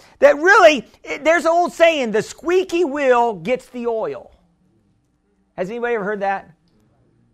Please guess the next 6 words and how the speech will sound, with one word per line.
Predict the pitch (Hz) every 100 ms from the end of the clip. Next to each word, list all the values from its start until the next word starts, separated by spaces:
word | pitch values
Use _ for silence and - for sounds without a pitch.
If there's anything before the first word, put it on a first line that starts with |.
| _ _ _ _ _ -
The | 180
squeaky | - 220 226 220
wheel | 226 208 214
gets | 190 196
the | - 190
oil. | 185 208 214